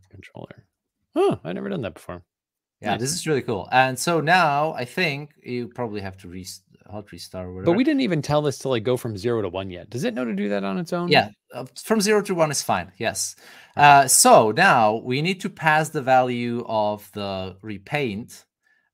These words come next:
Speaker 2: uh,
Speaker 1: Mm-hmm.
Speaker 2: to the project, pr-, project. Sorry. <laughs> I,
Speaker 1: Wonderful.
Speaker 2: that's a terrible name for, for that.
Speaker 1: It
Speaker 2: So, yeah,
Speaker 1: Oh,
Speaker 2: let's
Speaker 1: it's the
Speaker 2: do
Speaker 1: correct name.
Speaker 2: Yeah, all right. <laughs>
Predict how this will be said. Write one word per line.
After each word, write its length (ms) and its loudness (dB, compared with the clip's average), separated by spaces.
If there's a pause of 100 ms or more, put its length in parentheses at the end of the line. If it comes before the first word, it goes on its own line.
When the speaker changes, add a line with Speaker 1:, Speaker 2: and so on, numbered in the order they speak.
Speaker 2:
uh, 320 2
Speaker 1:
Mm-hmm. 120 -10
Speaker 2:
to 320 -4
the 100 -4
project, 560 4 (500)
pr-, 120 -14
project. 800 0 (180)
Sorry. 380 -4
<laughs> 60 -20 (960)
I, 140 0
Speaker 1:
Wonderful. 240 -8
Speaker 2:
that's 220 -2
a 60 0
terrible 520 -2
name 220 -6
for, 300 -12
for 380 -16
that. 200 -20
Speaker 1:
It 140 -14
Speaker 2:
So, 520 2
yeah, 220 0
Speaker 1:
Oh, 100 0
Speaker 2:
let's 180 4
Speaker 1:
it's 60 -2
the 140 4
Speaker 2:
do 60 -2
Speaker 1:
correct 380 2
name. 240 -20 (400)
Speaker 2:
Yeah, 200 -10 (160)
all 100 2
right. 260 0
<laughs> 60 -18